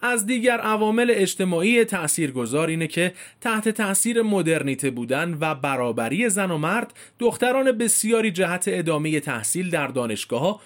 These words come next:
حضور پیدا کردن. همین عامل سبب می‌شه که فرد نسبت به انتخاب شریک زندگیش حساسیت بیشتری نشون بده و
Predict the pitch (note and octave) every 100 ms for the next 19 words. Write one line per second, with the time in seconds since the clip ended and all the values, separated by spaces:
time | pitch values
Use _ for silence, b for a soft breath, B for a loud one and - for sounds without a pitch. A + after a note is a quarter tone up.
0 | B G#3+ G3 A3+ - G2+ F#2+ F2+ G#2+ F2
1 | D#2+ - _ B B B C#4 D4 C#4+ A#3
2 | F3+ F3+ G3+ G3 F#3 F3 F3+ F3+ E3 E3
3 | D#3+ D3+ - E3 E3+ - B B A#3 A#3+
4 | - B3 A3 G3 F#3+ F#3+ F3 G3+ G3 F3+
5 | - F3 F#3 F3 D3+ D3+ C#3 B2 D#3+ D#3+
6 | D#3+ C#3+ - C3 - D3+ D3+ D3 C#3+ -
7 | G3+ F#3+ D#3 C3+ C3+ A#2+ A2 A2